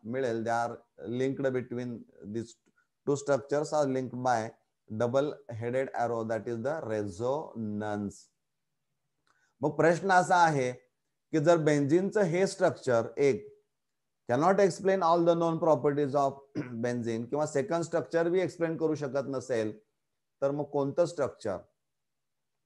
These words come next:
will explain all the known properties of benzene?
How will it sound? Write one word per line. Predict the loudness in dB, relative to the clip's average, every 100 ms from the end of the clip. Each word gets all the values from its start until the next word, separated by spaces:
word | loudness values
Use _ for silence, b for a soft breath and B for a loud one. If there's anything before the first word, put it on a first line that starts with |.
| _ _ _ _ _ _ _ _ _ _ -2
will | 2
explain | 2 0 -4 -4 -4
all | -6 0 2 2
the | 0
known | 0 0 -2
properties | -2 -4 -2 -4 -4 -4
of | -4 -4 -8 -14 -6
benzene? | -4 -4 -4 -4 -4